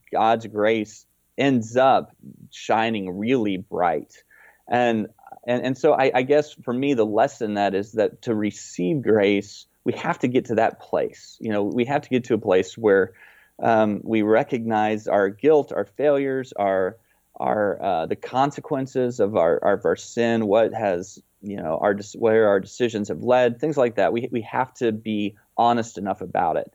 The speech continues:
And, and it, it's easier for them to do that because of the environment they're in and the sentence they received, and the du-, judge said guilty, right? But, uh, for a lot of us, it's, it, you know, it takes more work because, you know, we,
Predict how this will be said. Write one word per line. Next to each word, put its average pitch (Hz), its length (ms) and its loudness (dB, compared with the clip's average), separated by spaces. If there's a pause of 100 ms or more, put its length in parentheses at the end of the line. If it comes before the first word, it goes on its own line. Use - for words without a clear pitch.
(340)
And, 117 220 -2
and 117 140 2
it, 113 120 0 (280)
it's 110 200 -2
easier 165 400 4
for 107 180 0
them 127 220 2
to - 100 -6
do 175 140 2
that 196 220 2
because 113 760 0 (280)
of 110 300 0
the 107 140 -4
environment 107 460 -2
they're 90 140 0
in 165 220 -4
and 101 140 -6
the 90 60 -4
sentence 123 440 -6
they 92 100 2
received, 143 520 0
and 95 100 0
the 92 80 2
du-, 107 300 2
judge 113 440 0
said 127 360 2 (260)
guilty, 123 460 0
right? 107 260 -6 (100)
But, 110 280 0 (500)
uh, 110 460 0
for 120 280 4
a 113 60 6
lot 143 200 4
of 120 100 0
us, 113 140 0
it's, 110 260 -8
it, 113 200 -6 (260)
you 113 120 -4
know, 107 80 0
it 117 220 2
takes 139 260 -2
more 123 280 2
work 110 440 -2 (120)
because, 107 680 -2 (340)
you 110 140 -4
know, 104 200 2
we, 107 180 0